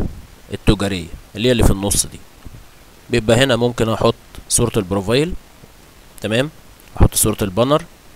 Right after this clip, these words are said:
وبنزل تحت كده اللي هي ايه؟ العلامة المائية للفيديوهات. صورتي اهي، ده بالنسبة لي انا حاطط صورتي، تمام.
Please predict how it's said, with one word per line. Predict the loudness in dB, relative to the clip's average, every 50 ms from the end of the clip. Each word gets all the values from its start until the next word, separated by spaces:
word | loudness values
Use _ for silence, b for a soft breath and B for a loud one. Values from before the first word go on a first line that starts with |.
| -20 -20 -20 -20 -20 -20 -20 -20 -20 -20 -14 -6
وبنزل | -4 -2 -2 -2 -2 -2 -2
تحت | -2 -2 -4 -4
كده | -4 0 0 0 0 -2 -6 -16 -20 -20 -20 -20 -20 -20 -20 -20 -20 -20 -12 -8
اللي | -6 -4
هي | -2 -2 -2 -4
ايه؟ | -4 -6 -8 -8 -10 -12 -12 -8
العلامة | -4 -2 -2 0 0 0 -2
المائية | -4 -4 -6 -4 -2 -2 -2 -2
للفيديوهات. | -2 -4 -4 -6 -6 -6 -6 -6 -6 -8 -12 -16 -20 -20 -20 -20 -20 -20 -14 -4 0
صورتي | 2 4 4 4 2 0 -2 -2
اهي، | -2 -2 -4 -6 -10 -16 -2
ده | 4 4 4
بالنسبة | 6 4 2 -2 -2 -4 -2 -2 -2
لي | -2
انا | -2 -4 -4
حاطط | -4 -6 -4
صورتي، | -4 -2 -2 -2 -2 -2 -6 -8 -12 B B B B B B B B B B -8
تمام. | -4 0 0 0 0